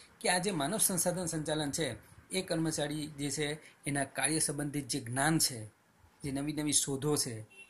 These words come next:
એની અંદર વધારો કરવાનું કાર્ય કરે છે. ત્યારબાદ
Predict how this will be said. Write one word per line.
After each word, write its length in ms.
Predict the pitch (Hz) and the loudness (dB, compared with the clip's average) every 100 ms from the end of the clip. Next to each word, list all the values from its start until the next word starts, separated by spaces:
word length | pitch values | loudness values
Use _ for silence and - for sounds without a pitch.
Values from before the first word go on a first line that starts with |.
| - | -8
એની 240 | 135 147 | -4 -2
અંદર 320 | 143 147 127 - - _ - | 0 0 0 -4 -16 _ -12
વધારો 460 | 110 117 139 151 | -8 -4 2 2
કરવાનું 500 | 147 120 120 123 120 | 2 -2 -4 -4 -6
કાર્ય 360 | 110 107 110 135 - _ _ | -8 -8 -8 -10 -16 _ _
કરે 240 | - 110 | -12 -12
છે. 200 | 104 - - _ _ _ _ _ _ _ _ _ _ - | -12 -16 -20 _ _ _ _ _ _ _ _ _ _ 0
ત્યારબાદ 420 | 165 170 147 120 | 2 2 0 -2